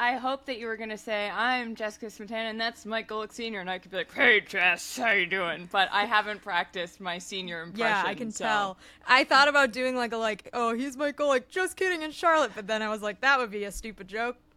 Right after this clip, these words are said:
Speaker 2: So
Speaker 1: <laughs> I made it for you.
Speaker 2: now we've said
Speaker 1: I
Speaker 2: it
Speaker 1: made it for you.
Speaker 2: anyways. <laughs>
Speaker 1: I feel
Speaker 2: Charlotte
Speaker 1: like he's always traveling,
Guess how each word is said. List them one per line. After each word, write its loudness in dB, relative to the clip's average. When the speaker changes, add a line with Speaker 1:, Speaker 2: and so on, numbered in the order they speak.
Speaker 2:
So -2
Speaker 1:
<laughs> -2
I 4
made 0
it -6
for -6
you. -2
Speaker 2:
now 4
we've -2
said 2
Speaker 1:
I 0
Speaker 2:
it 0
Speaker 1:
made 2
it -4
for 2
you. 2
Speaker 2:
anyways. -4
<laughs> 2
Speaker 1:
I 6
feel 0
Speaker 2:
Charlotte 8
Speaker 1:
like 6
he's 2
always -2
traveling, -2